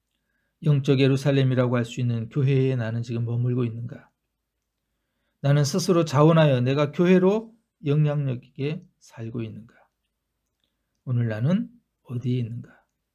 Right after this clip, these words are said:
본문은 우리에게 그렇게 도전하고 있습니다. 기도합니다. 살아계신 아버지 하나님, 베어간 예루살렘 성이 다시 회복되고 지도자들이 솔선수범하고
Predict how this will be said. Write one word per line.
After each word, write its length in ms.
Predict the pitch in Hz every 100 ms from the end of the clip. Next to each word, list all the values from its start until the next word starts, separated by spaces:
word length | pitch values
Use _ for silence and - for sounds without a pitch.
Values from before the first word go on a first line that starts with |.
| _ _ _ _ _ _ _
본문은 360 | 135 113 110 113
우리에게 360 | 117 123 131
그렇게 600 | 123 123 120 - 170 185 _ _ _ _ _
도전하고 500 | - - 107 113 143
있습니다. 500 | - 120 - _ _ _ _ _ _ _ _ _ _ _ _ _ _ -
기도합니다. 640 | 127 123 113 110 - - _ _ _ _ _ _ _ _ _ _ _ _ _ -
살아계신 440 | 139 143 139 143
아버지 280 | 131 127 127
하나님, 680 | 127 123 123 120 117 120 - _ _ _ _ _ _ _ _
베어간 420 | - 147 135 131 127
예루살렘 500 | 123 123 127 120 117
성이 300 | 120 120 113
다시 300 | 123 120 123
회복되고 800 | 113 127 123 - 113 135 127 - _ _ _ _ _ _ _ _ _ _
지도자들이 600 | - 139 131 135 123 127
솔선수범하고 1300 | 123 143 131 131 120 131 117 117 113 113 - 113 117